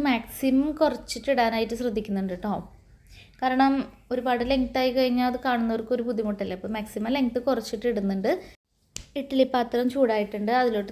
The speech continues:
നമ്മൾ ഓരോ തട്ടുകളായിട്ട് ഇറക്കി വെച്ച് കൊടുക്കുന്നുണ്ട്. ഇനി ഇതൊന്ന് മൂടി വേവിക്കാം. ഒരു ഇരുപത്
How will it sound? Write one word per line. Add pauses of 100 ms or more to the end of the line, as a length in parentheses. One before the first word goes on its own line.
നമ്മൾ (120)
ഓരോ (100)
തട്ടുകളായിട്ട് (180)
ഇറക്കി
വെച്ച്
കൊടുക്കുന്നുണ്ട്. (460)
ഇനി
ഇതൊന്ന് (100)
മൂടി
വേവിക്കാം. (140)
ഒരു (140)
ഇരുപത്